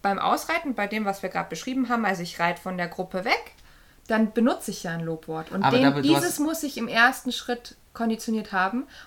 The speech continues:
Speaker 1: und dann setze ich es hier an dieser Stelle operant ein. Also als Werkzeug setze ich
Speaker 2: Also
Speaker 1: es
Speaker 2: du
Speaker 1: ein.
Speaker 2: verwendest die Ge-,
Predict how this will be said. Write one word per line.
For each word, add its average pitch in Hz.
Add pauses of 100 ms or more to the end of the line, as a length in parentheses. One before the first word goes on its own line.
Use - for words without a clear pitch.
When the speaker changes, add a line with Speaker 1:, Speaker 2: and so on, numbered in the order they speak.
Speaker 1:
und 220
dann 254
setze 254
ich 226
es 214
hier 294
an 240
dieser 254
Stelle 226
operant 190
ein. 175 (420)
Also 196
als 196
Werkzeug 220
setze -
ich -
Speaker 2:
Also 127
Speaker 1:
es 123
Speaker 2:
du -
Speaker 1:
ein. -
Speaker 2:
verwendest 135
die 123
Ge-, 123